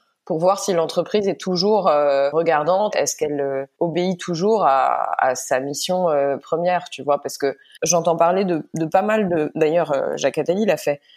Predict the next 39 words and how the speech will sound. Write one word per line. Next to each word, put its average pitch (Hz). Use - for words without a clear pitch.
mais 160
c'est 180
une 180
sorte 208
de, 160
ouais, 208
de 190
thermomètre, 190
en 147
fait, 180
où 180
on 156
dit, 165
bah, 165
ça, 202
c'est 196
positif, 160
ça, -
c'est 170
pas 156
positif, 156
là, 175
là, 180
ça 170
va, 180
là, 170
ça 151
va 139
pas. 226
Comment 226
on 170
s'assure, 180
en 180
fait, 226
que 196
la 165
vie 185
de 202
l'entreprise 190